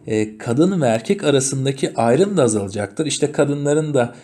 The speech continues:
e, Latin harflerini öğrenmesi, erkekler, erkeklerin de öğrenmiş olması, e, eşit olarak eğitimden faydalanmalarını sağlayacaktır.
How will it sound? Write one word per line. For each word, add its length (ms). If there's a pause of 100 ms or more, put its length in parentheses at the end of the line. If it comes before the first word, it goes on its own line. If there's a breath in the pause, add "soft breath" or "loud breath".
(160 loud breath)
e, 240
Latin 220
harflerini 460
öğrenmesi, 600
erkekler, 760
erkeklerin 560
de 40
öğrenmiş 420
olması, 460 (360 loud breath)
e, 440
eşit 320
olarak 500
eğitimden 540
faydalanmalarını 720
sağlayacaktır. 840